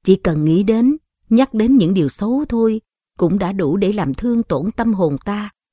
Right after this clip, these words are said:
nhiều khi rất nặng nề. Ngược lại, đôi khi có những việc nhỏ nhặt tưởng như vô ích, nhưng thực sự mang lại cho ta rất nhiều ích lợi. Chẳng hạn, bạn có thể vô tư thưởng thức vẻ đẹp của một bông hoa buổi sáng,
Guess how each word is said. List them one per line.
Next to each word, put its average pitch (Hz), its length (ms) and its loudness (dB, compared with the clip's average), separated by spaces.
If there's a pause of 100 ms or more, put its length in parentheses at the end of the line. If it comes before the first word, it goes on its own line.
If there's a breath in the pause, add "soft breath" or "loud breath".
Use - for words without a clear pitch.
nhiều 185 280 4
khi 214 220 -4
rất 247 240 -4
nặng 156 280 -4
nề. 151 240 -2 (1160)
Ngược 180 300 2
lại, 151 360 -4 (300)
đôi 208 260 2
khi 214 260 0
có 226 160 -2
những 208 280 2
việc 165 240 -2
nhỏ 170 360 0
nhặt 202 280 0 (260)
tưởng 175 220 2
như 233 140 6
vô 214 340 0
ích, 302 140 -4 (500)
nhưng 208 220 6
thực 170 200 -4
sự 143 200 -2
mang 196 280 -2
lại 131 240 -4
cho 202 120 -2
ta 196 200 -6
rất 262 280 -2
nhiều 170 200 4
ích - 260 -6
lợi. 143 280 -4 (840)
Chẳng 165 180 -2
hạn, 160 420 -2 (460)
bạn 156 180 0
có 233 120 -2
thể 165 180 -2 (100)
vô 220 200 2
tư 214 280 0
thưởng 160 300 -2
thức 285 260 -4
vẻ 151 200 -2
đẹp 170 360 -4
của 208 100 0
một 175 240 0
bông 208 200 0
hoa 220 240 -6
buổi 160 200 -2
sáng, 233 420 -4